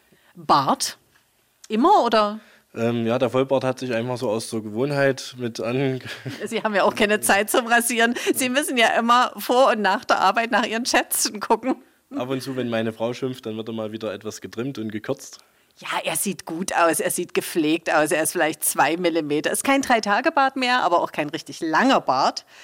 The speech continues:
Speaker 1: So, und jetzt geht's los.
Speaker 2: Jetzt, äh, ein Stück kurz beiseite treten.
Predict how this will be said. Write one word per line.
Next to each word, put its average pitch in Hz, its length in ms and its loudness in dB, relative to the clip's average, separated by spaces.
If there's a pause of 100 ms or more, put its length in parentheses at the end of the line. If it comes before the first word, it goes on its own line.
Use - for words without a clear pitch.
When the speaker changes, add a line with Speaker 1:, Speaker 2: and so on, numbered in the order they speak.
(200)
Speaker 1:
So, 277 120 4
und 170 120 2
jetzt 175 180 -2
geht's 359 220 -4
los. - 360 0 (100)
Speaker 2:
Jetzt, 117 260 -4
äh, 120 160 0
ein 117 120 -2
Stück - 280 -6
kurz 143 160 0
beiseite 113 480 -2
treten. 214 380 -6